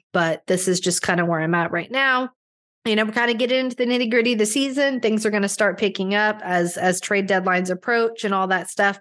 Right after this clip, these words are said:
But again, I appreciate all of you for listening on here. I appreciate the people that follow, um, on Twitter. And I know that's crazy right now. And so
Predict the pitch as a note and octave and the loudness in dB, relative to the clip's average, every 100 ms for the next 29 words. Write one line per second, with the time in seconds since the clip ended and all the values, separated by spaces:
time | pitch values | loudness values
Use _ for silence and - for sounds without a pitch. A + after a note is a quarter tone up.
0 | - F3+ E3+ - _ _ _ - G#3 G#3+ | -2 0 0 -4 _ _ _ -6 -2 0
1 | G#3 G3+ G#3 G#3 F#3+ F#3 A3 G#3 G#3+ G3+ | 2 2 2 0 -2 0 0 0 0 0
2 | G3 G3 F#3+ F#3 F3 G3+ G#3 G#3+ G#3+ G3+ | 2 0 0 -2 -2 0 2 0 0 0
3 | G3 F#3+ F#3 G3 F#3+ F#3 F#3+ F3+ F#3 E3+ | 0 0 0 2 2 0 -2 0 0 0
4 | - F3 F3 E3 - F3 F3 E3+ E3 - | -2 0 0 -2 -2 -2 2 2 0 -2
5 | F3+ D#3+ D3+ E3 F3 - C4 B3 A#3+ G#3 | 0 0 0 -2 -2 -2 0 2 2 0
6 | G3 F#3+ F#3+ F#3+ F3+ - G#3+ F#3+ G3+ G3+ | 0 2 2 2 -2 -2 0 2 2 2
7 | F#3 F#3+ F3+ F#3 F#3+ G3 G3+ - F#3+ | 2 2 2 2 2 2 0 0 0